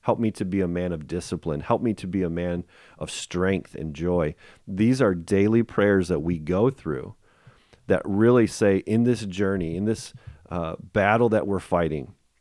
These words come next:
in this adventure that we're on, God, help us to be men like that. Help us to be men who have what it, who has what it takes." And, and the beautiful part for all of us is that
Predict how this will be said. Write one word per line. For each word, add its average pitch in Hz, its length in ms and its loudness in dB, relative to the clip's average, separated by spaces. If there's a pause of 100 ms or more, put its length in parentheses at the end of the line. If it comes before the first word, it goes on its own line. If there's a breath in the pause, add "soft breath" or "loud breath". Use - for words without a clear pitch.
(320)
in 110 120 2
this 123 200 2
adventure 104 580 0
that 101 220 0
we're 90 200 0
on, 82 380 -4 (100)
God, 78 440 -4 (680 soft breath)
help 117 320 2
us 95 200 0
to 110 120 -4
be 90 220 0
men 82 280 0
like 80 280 -6
that. 76 200 -4
Help 113 240 2
us 113 180 0
to 101 100 -2
be 90 180 -2
men 80 440 -2 (600)
who 107 180 0
have 87 280 0
what 80 160 -4
it, 76 100 -8 (220)
who 107 140 -2
has 98 300 2
what 90 120 -2
it 82 100 -8
takes." - 460 -10 (840 soft breath)
And, 98 220 0
and 92 140 -2
the 87 80 0
beautiful 110 640 2
part 101 320 2
for - 160 -6
all 92 280 2
of 85 100 0
us 80 220 -6
is 82 220 -6
that 82 380 -2